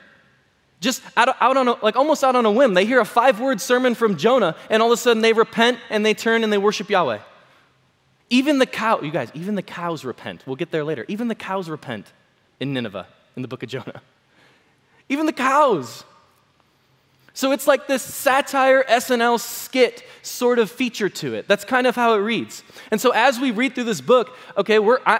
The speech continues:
I have a, I have a slide up. Okay, as we read through this book, I put this emoji up here 'cause, because I think there's, there's something important to the, the ancient readers. They would have been reading this, and, and they would have read Jonah, son of Amittai, and they kinda, they kinda would have chuckled a little bit.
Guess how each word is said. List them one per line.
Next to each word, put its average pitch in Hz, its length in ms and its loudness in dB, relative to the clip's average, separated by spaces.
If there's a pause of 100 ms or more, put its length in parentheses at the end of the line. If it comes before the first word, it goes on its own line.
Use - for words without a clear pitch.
I 196 120 4
have 220 240 0
a, 190 160 4
I 185 100 4
have 202 160 0
a 185 60 -2
slide 208 380 2
up. 131 160 2 (880)
Okay, 190 200 2
as 202 140 6
we 262 80 -2
read 226 200 -2
through 247 100 -8
this 202 120 -6
book, 202 220 2 (540)
I 190 80 4
put 240 180 -2
this 247 140 -2
emoji 208 340 0
up - 80 -4
here 170 120 -2
'cause, 151 220 -6 (140)
because 170 260 -4
I 165 60 0
think 247 260 -4
there's, 170 300 -2
there's 170 160 -6
something 240 240 -2
important 180 400 -2
to 139 220 -6 (1000)
the, 180 200 -6 (160)
the 156 180 -4
ancient 226 320 -2
readers. 170 400 -4
They 160 120 0
would 196 120 2
have 160 60 -6
been 147 200 -2
reading 147 140 -2
this, 117 180 -8
and, 117 200 -8
and 127 140 -8
they 143 60 -2
would 165 120 -4
have 123 100 -8
read 131 240 -2
Jonah, 143 200 -8
son 143 160 -10
of 131 60 -8
Amittai, 123 300 -8
and 120 100 -10
they 120 60 -10
kinda, 151 260 -10
they - 80 -10
kinda 156 200 -8
would 123 100 -10
have - 100 -20
chuckled - 500 -14 (120)
a - 60 -16
little 101 180 -12
bit. 85 160 -14